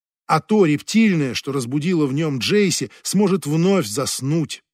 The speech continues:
Выбирая Аниту, он ощущал, что не только признается ей в любви, но и будто свидетельствует, каким мужчиной намерен однажды стать и какую жизнь предполагает вести. Странно, что его мать, знавшая Джейси только по мимолетным описаниям,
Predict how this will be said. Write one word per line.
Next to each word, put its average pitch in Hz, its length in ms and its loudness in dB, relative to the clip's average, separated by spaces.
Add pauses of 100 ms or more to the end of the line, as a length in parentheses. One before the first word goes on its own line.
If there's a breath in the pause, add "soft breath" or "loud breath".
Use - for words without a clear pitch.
(640)
Выбирая 143 600 -2
Аниту, 143 500 -2
он 131 160 -4
ощущал, 147 560 -4
что - 200 -6
не 143 160 -2
только 190 460 -2
признается 147 760 -4
ей 131 180 -6
в 107 80 -10
любви, 107 400 -10 (240 loud breath)
но 165 160 2
и 208 80 6
будто 185 380 0
свидетельствует, 156 960 -2
каким 175 320 -2
мужчиной 170 880 2
намерен 156 420 -2
однажды 139 500 -4
стать - 460 -2 (180 loud breath)
и 156 120 -2
какую 170 340 0
жизнь 170 440 0
предполагает 135 840 -4
вести. 135 540 -6 (680)
Странно, 117 640 -6
что - 200 -12
его 98 220 -10
мать, 110 360 -8
знавшая 107 560 -10
Джейси 123 480 -8
только 131 360 -10
по - 100 -20
мимолетным 123 600 -8
описаниям, 139 640 -6